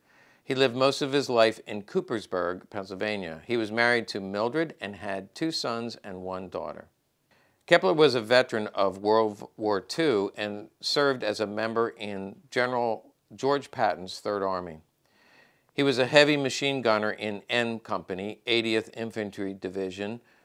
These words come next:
nicknamed the Blue Ridge Division. He held the Combat Infantry Badge, three battle stars,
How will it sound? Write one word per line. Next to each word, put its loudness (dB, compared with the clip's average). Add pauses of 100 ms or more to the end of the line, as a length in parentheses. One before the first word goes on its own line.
(200)
nicknamed -2
the -4
Blue 0
Ridge 0 (160)
Division. -6 (260)
He 0
held 6
the -2
Combat 4
Infantry -4
Badge, -2 (120)
three -2
battle 4
stars, 0